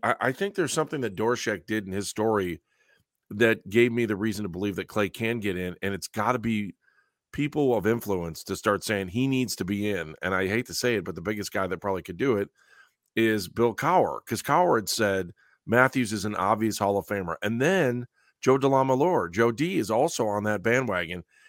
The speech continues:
He just needs louder voices to start saying, if it, look, if his own franchise isn't gonna do anything for you,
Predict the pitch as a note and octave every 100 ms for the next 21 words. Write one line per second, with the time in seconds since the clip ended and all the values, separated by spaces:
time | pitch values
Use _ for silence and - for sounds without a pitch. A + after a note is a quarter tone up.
0 | _ C#3 D#3 E3 - C#3+ A2 G#2+ G#2+ A#2+
1 | G#2+ G#2+ B2+ B2+ F#2 - F#2 - G#2 -
2 | G#2 G#2+ A#2+ A#2+ A2+ G2+ B2 D3+ - B2
3 | B2+ D3 C3 C#3 C#3 D3 C#3 D3 D3 C#3
4 | D3+ D3+ D3+ D3+